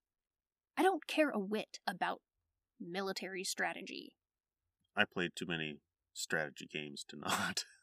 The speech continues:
Speaker 2: <laughs> It's baked in at this point.
Speaker 1: I gave it a good shake. I tried set, I tried playing, uh, Axis and Allies with you.
Speaker 2: You tried, yes.
Speaker 1: I would have literally had more fun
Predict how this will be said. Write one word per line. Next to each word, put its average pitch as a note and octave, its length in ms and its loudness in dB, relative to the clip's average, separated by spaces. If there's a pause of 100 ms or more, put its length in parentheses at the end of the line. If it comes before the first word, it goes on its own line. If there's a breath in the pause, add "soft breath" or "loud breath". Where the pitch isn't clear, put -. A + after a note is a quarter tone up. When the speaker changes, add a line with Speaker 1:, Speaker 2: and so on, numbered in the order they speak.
Speaker 2:
<laughs> - 120 -6 (480)
It's - 220 4 (100)
baked F#2 300 2
in F2 160 0
at D2+ 140 -10
this D#2+ 160 -4
point. D2+ 400 -12 (500)
Speaker 1:
I B3+ 60 10
gave D4+ 180 6
it F4 60 4
a D4+ 40 6
good C4 140 2
shake. - 300 -4 (180)
I G#3+ 60 4
tried G#3+ 240 6 (280)
set, - 280 2
I G3+ 80 4
tried G3+ 260 0
playing, G#3 420 0
uh, F3 220 2 (240)
Axis F#3 320 2
and F#3+ 80 2
Allies F#3+ 320 2
with F3 140 -10
you. - 220 -8 (600)
Speaker 2:
You G2+ 100 -8
tried, D#2+ 440 2 (560)
yes. - 320 0 (960)
Speaker 1:
I B3+ 200 10 (100)
would A#3 320 6
have G3+ 420 8 (800)
literally A3 600 4
had F#3 260 2
more F#3 180 0
fun F3 420 2